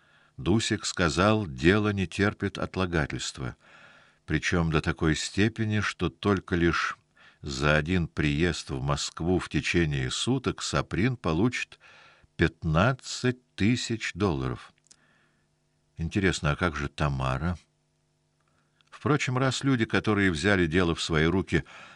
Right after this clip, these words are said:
велели Тамару пока не трогать, чего ж зря время терять? Можно пока на чём-нибудь другом заработать.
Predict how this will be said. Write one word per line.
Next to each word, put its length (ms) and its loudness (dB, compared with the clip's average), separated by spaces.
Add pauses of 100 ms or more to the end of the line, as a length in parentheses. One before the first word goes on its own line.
велели 440 6
Тамару 500 2
пока 360 -2
не 120 -2
трогать, 640 -4 (1120)
чего 340 0
ж 180 -4
зря 320 2
время 320 -2
терять? 460 -6 (1080)
Можно 360 0
пока 380 2
на 140 2
чём-нибудь 720 0
другом 440 0
заработать. 760 -6